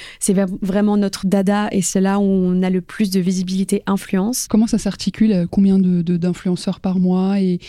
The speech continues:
Speaker 2: quels sont les types de dispositifs aussi que, que vous lancez par mois ?
Speaker 1: Alors, on essaye, enfin, tous les mois, on active à peu près, euh, six profils, six macro-influenceuses qui vont prendre la parole, donc, sur la box mensuelle en cours. Donc, elles auront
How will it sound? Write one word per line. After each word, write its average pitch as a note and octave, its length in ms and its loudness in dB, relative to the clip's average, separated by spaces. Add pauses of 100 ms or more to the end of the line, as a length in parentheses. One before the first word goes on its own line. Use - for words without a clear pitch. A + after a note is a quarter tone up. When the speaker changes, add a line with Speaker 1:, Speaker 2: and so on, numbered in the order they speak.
(260)
Speaker 2:
quels G3+ 100 0
sont - 120 0
les G3+ 100 2
types - 180 -8
de F3+ 80 0
dispositifs F3+ 640 0
aussi F#3+ 180 0
que, F3+ 380 2
que - 120 -2
vous F3+ 160 4
lancez F3+ 360 2
par F#3 220 0
mois ? E3+ 200 2 (840)
Speaker 1:
Alors, A3 260 2
on A3 140 4
essaye, A#3 440 2
enfin, G3+ 200 0
tous - 160 -2
les B3 80 4
mois, A#3 260 4
on G#3 140 4
active G#3+ 440 0
à G3 100 0
peu G3+ 100 2
près, G3+ 380 0
euh, F#3 180 0
six - 240 -4
profils, G3+ 420 -2
six - 240 -2
macro-influenceuses A3 1800 -2
qui - 160 -6
vont G3 140 2
prendre G3 200 -2
la F#3+ 120 0
parole, F#3+ 260 -2
donc, F3+ 160 -2
sur - 160 -4
la F3+ 80 -2
box F3+ 300 -6
mensuelle F3+ 360 -2
en F3+ 80 0
cours. B3+ 400 0 (320)
Donc, G3 120 -2
elles F#3 200 0
auront F#3 720 2